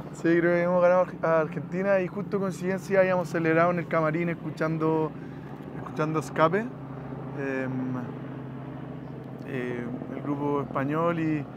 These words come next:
y habíamos cantado eso en el camarín y había estado un poco, esa había sido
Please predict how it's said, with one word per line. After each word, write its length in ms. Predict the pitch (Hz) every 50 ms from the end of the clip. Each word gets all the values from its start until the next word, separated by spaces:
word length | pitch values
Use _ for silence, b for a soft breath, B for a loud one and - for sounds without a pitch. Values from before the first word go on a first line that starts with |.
| B B B B B B B B B -
y 60 | - 156
habíamos 600 | 147 160 170 170 170 170 170 170 170 165 160 147
cantado 480 | - - 151 139 - - 175 170 165 170
eso 240 | 175 175 165 - 180
en 60 | 165
el 120 | 165 151
camarín 540 | 127 165 156 151 151 151 160 175 175 175 170
y 240 | 165 160 160 156 156
había 200 | 156 151 160 160
estado 480 | 151 131 - 165 160 160 156 156 156 156
un 840 | 147 131 - - - - - - - - - - - - - -
poco, 220 | - 156 151 156 156
esa 160 | 151 147 160
había 180 | 160 160 165 156
sido 540 | - - 170 156 156 160 156 156 151 151